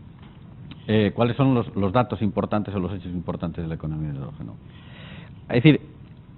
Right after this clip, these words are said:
¿qué tendría yo de ventaja si implanto una economía basada en el hidrógeno?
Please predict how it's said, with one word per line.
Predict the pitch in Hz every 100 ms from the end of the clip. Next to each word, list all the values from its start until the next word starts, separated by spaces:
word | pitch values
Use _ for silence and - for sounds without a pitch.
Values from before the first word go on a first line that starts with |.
| - - - -
¿qué | 220
tendría | 220 - 185 165 156 143
yo | 131 147 135
de | 110
ventaja | 104 104 127 117 - 90 71 - - - - -
si | 117 107 - - - - - - -
implanto | 113 113 107 139 127 120
una | 110
economía | 104 104 104 113 92
basada | 90 95 87
en | 85
el | 67
hidrógeno? | 65 - - -